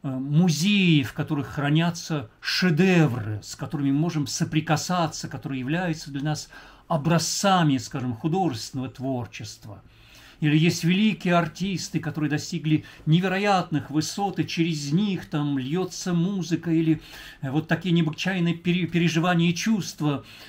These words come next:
э, мы испытываем через их произведения. Но если каждый человек каждый день будет создавать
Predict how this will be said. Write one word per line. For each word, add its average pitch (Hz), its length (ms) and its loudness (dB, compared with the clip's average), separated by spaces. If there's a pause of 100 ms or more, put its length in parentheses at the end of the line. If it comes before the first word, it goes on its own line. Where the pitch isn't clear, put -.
э, 151 100 2
мы 160 200 4
испытываем 156 680 -4
через 147 260 -4
их 151 160 -2
произведения. 131 840 -4 (540)
Но 151 140 0
если 156 320 -2
каждый 151 580 -6
человек 131 540 -10 (320)
каждый 175 640 -2
день 113 440 -8 (360)
будет 180 560 -2
создавать 131 840 -8